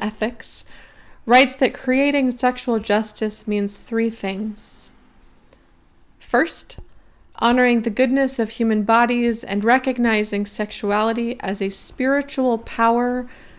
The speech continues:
for expressing care and respect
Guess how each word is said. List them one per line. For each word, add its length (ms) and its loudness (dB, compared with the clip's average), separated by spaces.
for 240 0
expressing 680 -2
care 560 -2
and 160 -4
respect 640 -6